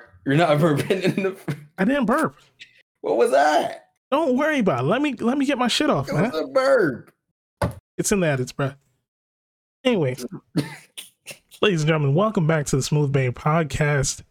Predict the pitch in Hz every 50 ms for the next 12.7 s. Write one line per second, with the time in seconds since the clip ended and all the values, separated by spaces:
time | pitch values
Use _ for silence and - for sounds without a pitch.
0 | _ _ _ _ _ _ _ - 143 143 139 - 170 170 160 160 156 - - 165
1 | 160 165 165 165 151 - - - 170 156 156 151 143 139 139 139 139 139 - _
2 | _ _ _ _ _ _ _ _ _ _ - 202 170 151 147 139 143 139 139 -
3 | - - - 196 170 160 156 160 160 165 160 - - - _ _ _ _ _ _
4 | - 185 156 147 - - 147 143 143 143 139 - - 151 143 135 160 156 160 165
5 | 160 156 160 165 165 165 160 - - - _ _ _ _ _ _ _ _ _ -
6 | 165 151 147 147 147 147 - - 156 139 139 151 160 151 - - - 151 156 151
7 | 151 143 - - 160 143 147 143 139 139 - 156 147 151 151 147 139 - _ _
8 | _ _ _ _ _ _ _ - 165 160 - - 170 160 156 151 151 147 143 139
9 | 139 135 139 143 170 175 - 156 156 151 143 135 - - 156 151 156 147 147 143
10 | 135 135 135 139 139 139 143 135 127 127 - _ _ _ _ _ _ _ _ _
11 | - - 170 156 151 143 143 139 - 175 160 139 135 151 151 139 - - - -
12 | - _ _ _ _ _ _ - 196 233 240 - 202